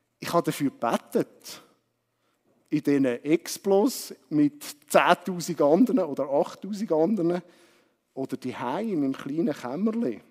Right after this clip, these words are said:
Ich will mehr vom Heiligen Geist erleben. Ich habe mich danach gesehnt, die Gabe vom Geist überzukommen. Zungenrede, Heilung. Aber ich habe es nicht pass-, ich habe es nicht erlebt.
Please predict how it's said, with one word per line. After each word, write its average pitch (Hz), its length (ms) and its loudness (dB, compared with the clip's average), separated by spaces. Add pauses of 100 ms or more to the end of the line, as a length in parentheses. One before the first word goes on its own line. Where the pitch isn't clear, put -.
(920)
Ich 139 160 -10
will 147 140 -2 (120)
mehr 147 640 4 (120)
vom 131 240 -10
Heiligen 135 400 -6
Geist 127 420 -6
erleben. 120 500 -8 (1160)
Ich - 100 -12
habe 190 120 6
mich 196 140 0
danach 185 440 6
gesehnt, 247 760 2
die 214 140 -4
Gabe 226 380 4
vom 208 200 -4
Geist 202 460 4
überzukommen. 190 800 -2 (1300)
Zungenrede, 196 880 4
Heilung. 180 560 2 (2250)
Aber 117 220 -10
ich 113 60 -10
habe 117 100 -12
es - 100 -14
nicht 110 240 -10
pass-, - 280 -10
ich 160 100 -14
habe - 80 -10
es - 100 -10
nicht 151 140 2
erlebt. - 680 -4